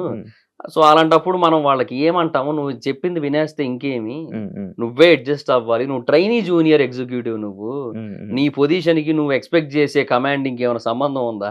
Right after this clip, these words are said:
Speaker 1: ఉమ్, ఉమ్.
Speaker 2: అంతే, ఇంకా నేను ఇంకేం చేయాలో అర్థం కాక ఆయన ఒకటే అన్నాడు, "ఉంటే ఉండు, లేదా మానేసే అబ్బా,
Speaker 1: ఉమ్.
Speaker 2: అది ఏం ఈ నోటీస్ పీరియడ్‌లో గట్రా కూడా ఏం వద్దు, డైరెక్ట్గా ఒక మెయిల్ పెట్టేసి వెళ్ళిపో మానేయాలనుకుంటే ఏ రోజైనా,
Speaker 1: ఉమ్.
Speaker 2: ఆ, నేను చూసుకుంటాలే" అన్నాడు ఆయన.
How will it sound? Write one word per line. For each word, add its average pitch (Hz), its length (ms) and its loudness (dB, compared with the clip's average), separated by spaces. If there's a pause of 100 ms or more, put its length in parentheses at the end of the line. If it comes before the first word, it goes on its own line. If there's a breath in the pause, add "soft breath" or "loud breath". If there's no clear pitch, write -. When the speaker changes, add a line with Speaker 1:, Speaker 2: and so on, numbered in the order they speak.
(160)
Speaker 1:
ఉమ్, 107 240 -6
ఉమ్. 104 140 -10 (300)
Speaker 2:
అంతే, 220 460 -6
ఇంకా 190 200 0
నేను 170 220 4
ఇంకేం 160 340 0
చేయాలో 170 200 4
అర్థం 143 260 0
కాక 143 180 -2
ఆయన 226 140 2
ఒకటే 247 200 4
అన్నాడు, 160 460 0
"ఉంటే 117 320 0
ఉండు, 147 240 0
లేదా 143 220 2
మానేసే 123 460 -4
అబ్బా, 104 300 -4 (280)
Speaker 1:
ఉమ్. 101 180 -10 (280)
Speaker 2:
అది 101 240 0
ఏం 131 240 0
ఈ 117 300 -2
నోటీస్ 127 320 0
పీరియడ్‌లో 143 300 2
గట్రా 135 220 2
కూడా 135 180 -2
ఏం 127 140 -2
వద్దు, 123 220 0
డైరెక్ట్గా 139 480 4
ఒక 143 180 6
మెయిల్ 123 280 0
పెట్టేసి 143 340 4
వెళ్ళిపో 131 380 -2
మానేయాలనుకుంటే 127 720 0
ఏ 123 80 2
రోజైనా, 117 420 -4 (240)
Speaker 1:
ఉమ్. 101 240 -12 (240)
Speaker 2:
ఆ, 101 120 0
నేను 117 200 0
చూసుకుంటాలే" 113 540 -4
అన్నాడు 107 320 -8
ఆయన. 120 160 -18